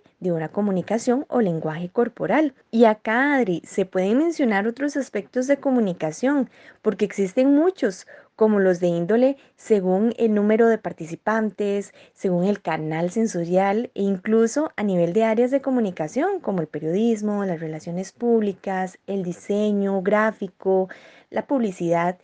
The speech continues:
que, mm, se aplican elementos diferenciales de la comunicación que al final de cuenta tienen la, mm,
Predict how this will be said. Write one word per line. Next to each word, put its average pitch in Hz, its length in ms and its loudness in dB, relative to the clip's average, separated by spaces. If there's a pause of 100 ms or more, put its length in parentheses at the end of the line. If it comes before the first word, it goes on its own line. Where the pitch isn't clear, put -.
(120)
que, 277 340 6
mm, 269 260 0 (460)
se - 220 -6
aplican 202 520 -2
elementos 247 540 2
diferenciales 269 880 0 (300)
de 196 220 4
la 202 160 2
comunicación 262 720 0
que - 80 -4
al 285 80 -4
final 185 260 -2
de 202 120 -4
cuenta 247 540 -2 (240)
tienen 226 720 4
la, 202 600 0
mm, 175 260 -4